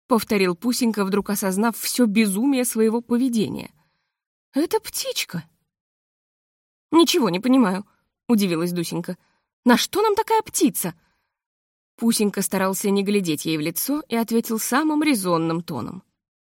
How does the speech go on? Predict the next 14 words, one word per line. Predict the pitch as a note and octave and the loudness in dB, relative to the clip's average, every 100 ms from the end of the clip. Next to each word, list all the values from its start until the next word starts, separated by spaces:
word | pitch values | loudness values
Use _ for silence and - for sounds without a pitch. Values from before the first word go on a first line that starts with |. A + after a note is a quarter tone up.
| _ _ _ _ | _ _ _ _
«Она, | F3 F#3 F#3+ F#3+ | 2 4 4 2
видишь | F#3+ F3+ G3 | 0 -2 -2
ли, | G#3 | -2
стоит | F#3+ - G3+ G3 | -2 0 0 0
сравнительно | G3 G3 A3 G#3+ A3+ A#3 | -2 0 0 0 0 0
очень | A#3 - C4 | 0 2 2
недорого. | E4 C#4 G2+ - - _ _ _ _ _ - | 4 2 -2 -6 -14 _ _ _ _ _ 4
Ну, | B3+ C4 | 8 8
раз | G#3 | 6
подвернулся | - G3+ F#3 F3+ E3+ E3+ | 2 -2 0 0 -2 -4
случай, | D3+ D#3+ A3 - D4+ | -8 -6 -6 -2 -2
я | E3+ D#3 | 0 -2
и | |
воспользовался. | D3+ - - G3 C4 C4 - C4+ | -4 -8 -4 -2 -2 -4 -6 -8